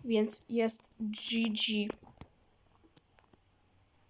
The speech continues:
Jest G G, bros. Nie wiem, po co zrobiłem screena, ale pff,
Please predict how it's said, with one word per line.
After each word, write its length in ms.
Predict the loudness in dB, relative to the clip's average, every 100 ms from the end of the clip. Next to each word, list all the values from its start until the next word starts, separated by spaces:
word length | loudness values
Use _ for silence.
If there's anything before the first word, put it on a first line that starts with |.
| _ _ _ _ _ -20 -20 -20 -20 _ _ -16 -14 -14 _ _ _ -16 -16 -20 -20
Jest 400 | -20 -16 -16 -16 -14
G 680 | -10 -6 -4 -2 -2 -2 -4
G, 500 | -8 -10 -12 -12 -14 -10
bros. 560 | -8 -8 -12 -14 -18 _ _ -20 -20 _ -20 _ -20 -20 -20 -20 -20 -18 -16 -18 -10 -6 -6 -8 -12 -12 -16 -20 -20 -20 -20 -10
Nie 160 | 0 2
wiem, 140 | 2
po 120 | 0
co 240 | -4 -2 0
zrobiłem 300 | 4 4 4
screena, 560 | 0 -4 0 2 4 2
ale 240 | 0 -4
pff, 460 | -6 -10 -8 -8